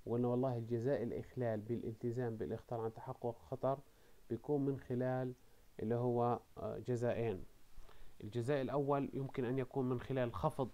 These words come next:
قيمة التعويض المستحق عند تحقق الخطر، يعني بدل ما أدفع له عشرة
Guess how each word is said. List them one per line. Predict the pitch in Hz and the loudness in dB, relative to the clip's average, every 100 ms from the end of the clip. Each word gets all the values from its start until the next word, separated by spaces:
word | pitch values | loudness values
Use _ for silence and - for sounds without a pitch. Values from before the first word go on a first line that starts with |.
| - | 0
قيمة | 147 135 131 | 2 2 0
التعويض | - 113 131 131 | 2 4 4 4
المستحق | 120 117 - 135 - - - 104 | 0 -2 -2 -2 -2 -10 -12 -6
عند | 110 135 117 107 | -2 -2 0 -4
تحقق | - 123 - - - | -4 -6 -6 -14 -6
الخطر، | - - 147 127 | -6 -2 -2 0
يعني | 113 120 | 0 2
بدل | 131 117 | 2 0
ما | 117 | -2
أدفع | - 123 | -2 -2
له | 113 | -2
عشرة | 120 - 101 | -4 -4 -6